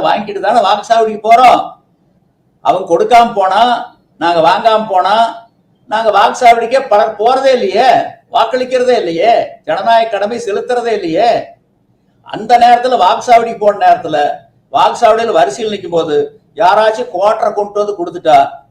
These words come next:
யாரு குவார்டர் கொடுத்தாங்களோ அவங்களுக்கு குத்திட்டு போறோம். இதுதானே எங்களுடைய மனோபாவமா இருக்குது. இதுதானே எங்களுடைய அறியாமை வந்து அறுவடை பண்ணிட்டு இருக்காங்க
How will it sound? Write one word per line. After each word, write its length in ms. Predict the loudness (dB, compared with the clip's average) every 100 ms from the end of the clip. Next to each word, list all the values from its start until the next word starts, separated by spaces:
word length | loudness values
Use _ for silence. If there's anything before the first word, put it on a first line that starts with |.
| -6
யாரு 240 | 2 2 2
குவார்டர் 320 | 0 0 0
கொடுத்தாங்களோ 400 | -4 -4 -2 0 0
அவங்களுக்கு 340 | 0 -4 -10
குத்திட்டு 300 | -12 -16 -14 -10
போறோம். 240 | -10 -12 _ _ _ _ _ _ _ _
இதுதானே 320 | -4 0 2 2
எங்களுடைய 320 | 0 0 0 0
மனோபாவமா 560 | 2 4 6 4 4 0
இருக்குது. 320 | -4 -4 -2 0 -2 -8 _ _ _ _ _ _ _ _ _ -4
இதுதானே 340 | 2 2 4 2
எங்களுடைய 280 | 2 4 4
அறியாமை 420 | 2 0 -2 -2 -2
வந்து 140 | 0 2
அறுவடை 260 | 2 -2 -2
பண்ணிட்டு 300 | -4 -8 -6
இருக்காங்க 320 | -2 -2 -2